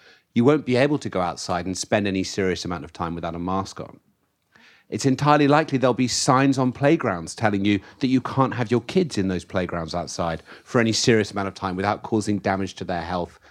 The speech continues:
from their skin or their lungs. And it's also entirely likely that we will see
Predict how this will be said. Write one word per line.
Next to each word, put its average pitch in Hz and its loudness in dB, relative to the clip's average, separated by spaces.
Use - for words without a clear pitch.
from 101 -8
their 95 -6
skin 98 -6
or 90 -8
their 85 -8
lungs. 87 -10
And 147 6
it's 160 0
also 190 4
entirely 110 2
likely 92 -2
that 101 -2
we 110 -2
will 113 0
see 107 0